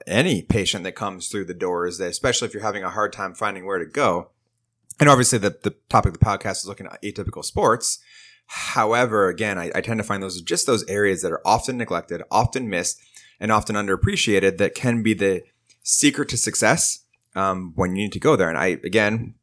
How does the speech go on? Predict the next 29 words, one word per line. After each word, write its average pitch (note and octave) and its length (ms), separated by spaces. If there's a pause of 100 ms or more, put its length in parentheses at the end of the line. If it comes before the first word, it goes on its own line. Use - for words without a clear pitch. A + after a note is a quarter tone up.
(120)
going E2 160
back F#2+ 160
to F#2+ 60
Brett F#2 180
Fisher, - 400 (400)
number G#2+ 260
of G2 60
times A#2 300
he's F#2 100
told G2+ 220
stories G#2+ 440
where G2 180
he's F#2+ 220
worked A2+ 220
with G2+ 120
high-level A#2 760
athletes, F#2+ 440
very C3 320
high-level G#2+ 300
athletes F#2 300
that G2+ 100
have A#2+ 260
teams A#2 580
of F#2+ 180
people G2 360
trying A2 420
to G2 60
support - 640
them, D#2 280